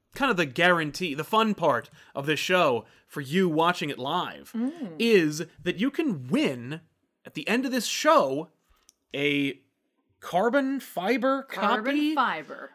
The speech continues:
Speaker 1: of Bloodshot number
Speaker 2: I, I think
Speaker 1: one.
Speaker 2: it's the cover
Speaker 1: Yeah, it is.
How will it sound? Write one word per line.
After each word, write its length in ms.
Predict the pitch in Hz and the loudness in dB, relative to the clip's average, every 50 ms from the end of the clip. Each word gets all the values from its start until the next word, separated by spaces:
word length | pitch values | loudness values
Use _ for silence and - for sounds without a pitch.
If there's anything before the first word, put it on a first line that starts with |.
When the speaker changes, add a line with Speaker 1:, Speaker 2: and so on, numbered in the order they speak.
| _ | _
Speaker 1:
of 280 | - 156 170 165 143 123 | 0 2 2 2 0 -2
Bloodshot 880 | 139 135 143 151 160 160 147 - - - 139 127 120 117 117 - - - _ _ _ | -4 0 2 4 4 2 2 -2 -4 -2 -2 -2 -2 -4 -6 -8 -12 -20 _ _ _
number 500 | - 120 123 117 117 120 117 117 208 214 | -14 -12 -10 -8 -8 -8 -8 -8 -8 -8
Speaker 2:
I, 40 | 254 | -8
I 40 | 247 | -8
think 140 | 196 190 247 | -8 -8 -8
Speaker 1:
one. 200 | 208 - 359 370 | -8 -8 -8 -8
Speaker 2:
it's 140 | 381 - - | -10 -10 -8
the 120 | - 247 | -10 -10
cover 680 | 247 - - - - 214 220 220 202 185 175 160 139 131 - | -10 -12 -20 -18 -12 -10 -10 -8 -8 -6 -8 -8 -6 -2 0
Speaker 1:
Yeah, 140 | - 160 | 2 4
it 100 | 151 202 | 4 4
is. 260 | 214 131 104 - - | 2 2 0 -4 -12